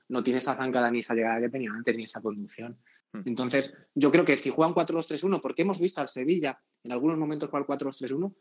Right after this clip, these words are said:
Speaker 1: ahí
Speaker 2: Eh,
Speaker 1: Papu sí puede ser el diez y no
Speaker 2: claro.
Speaker 1: Rakitic. Rakitic puede ser el mediocentro,
Speaker 2: Es
Speaker 1: ¿por
Speaker 2: que,
Speaker 1: qué
Speaker 2: es
Speaker 1: no?
Speaker 2: que sería lo lógico. O sea, si
Speaker 1: Yo
Speaker 2: tú
Speaker 1: creo que sí.
Speaker 2: pones, y,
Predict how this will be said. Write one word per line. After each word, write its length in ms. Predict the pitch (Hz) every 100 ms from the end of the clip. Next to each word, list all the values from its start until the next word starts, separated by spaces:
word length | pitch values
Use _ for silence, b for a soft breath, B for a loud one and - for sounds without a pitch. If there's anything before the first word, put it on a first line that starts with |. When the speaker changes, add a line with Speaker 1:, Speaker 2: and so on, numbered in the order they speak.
| _ -
Speaker 1:
ahí 180 | 123
Speaker 2:
Eh, 40 | 139
Speaker 1:
Papu 260 | 123 185
sí 160 | 208 143
puede 260 | 139 139 131
ser 160 | 135
el 100 | 123
diez 140 | 127 143
y 40 | 175
no 100 | 165
Speaker 2:
claro. 200 | 113 175
Speaker 1:
Rakitic. 300 | 185 110 113
Rakitic 260 | 127 127
puede 120 | 139 135
ser 100 | 139
el 60 |
mediocentro, 520 | 156 - - 160 185 107
Speaker 2:
Es 180 | 123
Speaker 1:
¿por 80 | -
Speaker 2:
que, 60 | 123
Speaker 1:
qué 100 | 117
Speaker 2:
es 60 | 139
Speaker 1:
no? 20 |
Speaker 2:
que 80 | 123
sería 300 | 120 117 143
lo 120 | 143
lógico. 600 | 101 - 170 - 95 - _ _ _
O 100 | -
sea, 200 | 123 110 -
si 140 | -
Speaker 1:
Yo 60 | 180
Speaker 2:
tú 40 |
Speaker 1:
creo 100 | 170 101
que 40 |
sí. 40 |
Speaker 2:
pones, 300 | 160 156 156 -
y, 240 | 123 123